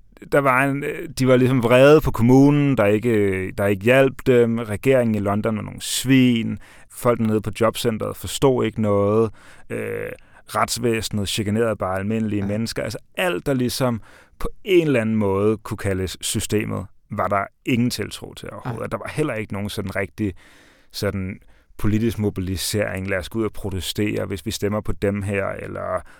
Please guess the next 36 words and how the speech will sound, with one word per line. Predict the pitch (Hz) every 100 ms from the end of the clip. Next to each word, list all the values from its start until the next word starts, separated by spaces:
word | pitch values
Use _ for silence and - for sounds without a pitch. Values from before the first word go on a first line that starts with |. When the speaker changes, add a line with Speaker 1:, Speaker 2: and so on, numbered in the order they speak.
| -
Speaker 1:
"Nu | 107
skal | - 104
vi |
til | -
møde | 98 98
i | 104
fagforeningen." | 98 92 - 98 92 92 - -
Altså, | 98
der | 110
Speaker 2:
Okay. | 107
Speaker 1:
var | 120 135 131
Speaker 2:
Okay. | 131 - 127 - - _ -
Speaker 1:
der |
var | 127 131
en | 139
stor | - 175
stolthed | 151 - 131 131 139
omkring | 117 123 117
det | 120
der | 113
community, | - 117 110 113 - 123
at | 107
de | 110
havde | 98 107
de |
der | 107 104
suppekøkkener | - 107 110 - 101 - 98
og, | 98 104 92 92 -
Speaker 2:
Ja. | 151 135 - -
Speaker 1:
øh, | - - - - - - -
food | - 120 117 -
banks, | 107 98 95
og | - 104
de | 104
hjalp | 101 107 120
hinanden. | 104 92 85 90